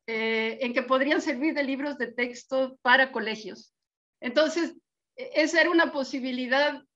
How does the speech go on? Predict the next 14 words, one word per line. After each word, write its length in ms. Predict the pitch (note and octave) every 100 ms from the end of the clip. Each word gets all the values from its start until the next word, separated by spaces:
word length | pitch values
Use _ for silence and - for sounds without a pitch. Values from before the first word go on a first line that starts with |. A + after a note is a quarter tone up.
| _ -
que 380 | A#3+ A#3 A#3 _
en 180 | B3 C4
un 100 | D#4+
inicio 440 | E4 D#4 E4+ E4 D4
no 140 | C#4
teníamos 380 | C4+ C4 C#4+ C4
ningún 400 | A#3+ A#3 C#4 E4
contacto 540 | C#4+ D#4+ C4+ C4+ D4+
con 160 | C4+ D4+
colegios, 440 | A#3+ C#4 D#4+ E4 -
pero 160 | C4+
nos 200 | C#4 D#4
pareció 680 | D#4 D4 D4 - C#4+ C#4 -
porque, 600 | C4 D4 D4+ D#4+ C#4 B3